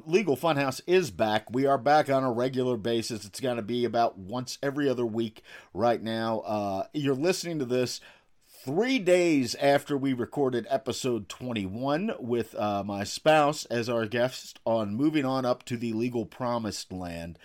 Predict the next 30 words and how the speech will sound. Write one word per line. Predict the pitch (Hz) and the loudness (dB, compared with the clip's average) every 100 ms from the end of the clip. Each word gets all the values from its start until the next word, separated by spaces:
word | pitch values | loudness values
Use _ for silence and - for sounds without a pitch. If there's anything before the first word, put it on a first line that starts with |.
| - - - - | -20 -20 -16 -4
Uh, | 101 98 - - 123 | -2 -2 -6 -12 2
I | 131 | 4
was | 135 123 | 4 0
going | 180 226 | 0 2
to | 139 | 0
record | 113 - 240 185 | -4 0 4 4
it | - | 2
next | 127 135 - - | -2 -2 -4 -4
week, | 123 110 95 113 | 0 0 -2 -6
and | 127 | -4
then | 170 | -2
I | 151 | 2
got | 147 | 2
a | 117 | 4
hold | 147 135 101 | 2 0 0
of | 104 101 | -4 4
Alkali, | 151 185 180 110 110 | 6 6 4 2 4
who's | 139 131 | 2 0
going | 175 | -4
to | 151 | 0
be | 147 | 2
a, | 120 117 | 4 4
a | 123 | 0
frequent | - 196 143 120 | 2 0 -2 -2
co-host | 139 127 117 - | 0 0 -2 -8
and | 104 | -6
guest | 110 - | -6 -6
on | 101 98 | -8 -8
this, | 101 - - - - - - - | -8 -10 -18 -20 -20 -20 -4 0
um, | 117 110 104 98 | 2 2 0 -2